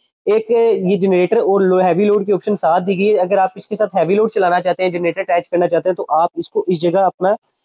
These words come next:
वायर को कनेक्ट कर सकते हैं। स्मार्ट लोड जैसे कि पंखे, लाइटें और अपना कंप्यूटर, टीवी, ऐसी जो कि ऐसी एक्सेसरी जिनका कि लोड में, टार्क लोड में नहीं आता, यानी कि झटके की कैटेगरी में नहीं आता, वो आप अपने लो लोड पे उसको डाल सकते हैं।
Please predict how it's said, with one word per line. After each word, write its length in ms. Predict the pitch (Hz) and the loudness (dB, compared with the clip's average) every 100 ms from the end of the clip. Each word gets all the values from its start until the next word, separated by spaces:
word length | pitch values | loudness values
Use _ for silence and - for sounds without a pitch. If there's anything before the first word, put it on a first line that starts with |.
| _ | _
वायर 240 | 156 170 175 | -2 0 0
को 100 | 196 | 0
कनेक्ट 260 | 170 151 | 0 0
कर 100 | 151 | -2
सकते 240 | 143 139 151 | -2 -2 -2
हैं। 80 | |
स्मार्ट 400 | 143 190 196 214 | -2 0 0 0
लोड 200 | 220 220 | 0 0
जैसे 220 | 196 196 208 | 0 -2 0
कि 100 | 214 | 0
पंखे, 360 | - 180 202 | -2 -2 0
लाइटें 340 | 190 170 196 196 | 0 0 0 -2
और 300 | 175 190 180 | 0 0 0
अपना 240 | 180 180 | 0 -2
कंप्यूटर, 540 | 180 170 170 190 185 180 160 147 | -2 -2 -2 0 0 0 -2 -4
टीवी, 360 | 156 175 175 190 | -4 -2 0 2
ऐसी 300 | 170 180 214 | 0 0 -2
जो 120 | 190 196 | -2 0
कि 220 | 208 208 _ _ _ - | 0 -2 _ _ _ -2
ऐसी 200 | 196 254 | 0 0
एक्सेसरी 340 | 240 208 226 | 0 0 0
जिनका 300 | 208 214 226 | 0 0 -2
कि 120 | 220 | 0
लोड 360 | 202 175 214 214 | 0 2 2 2
में, 160 | 208 202 - | 0 0 0
टार्क 260 | 185 196 214 | 0 0 0
लोड 200 | 208 202 | 0 0
में 80 | 196 | 0
नहीं 140 | 202 | 2
आता, 200 | 175 185 | 0 0
यानी 160 | 185 196 | -2 0
कि 80 | 185 | -2
झटके 280 | 170 - | -2 -2
की 100 | 185 202 | 0 0
कैटेगरी 600 | 175 180 170 180 190 196 | 0 0 0 0 0 2
में 100 | 190 | 2
नहीं 200 | 214 180 | 2 0
आता, 240 | 151 180 - _ _ - | 0 -2 -4 _ _ -2
वो 80 | 202 | 0
आप 60 | |
अपने 180 | 202 220 | 2 2
लो 140 | 202 196 | 2 2
लोड 240 | 196 185 | 2 2
पे 80 | 185 | 0
उसको 260 | 180 - 226 - 156 | -2 0 -2 -2 -6
डाल 260 | 156 151 | 0 0
सकते 260 | 139 139 | 0 -2
हैं। 100 | 151 | -2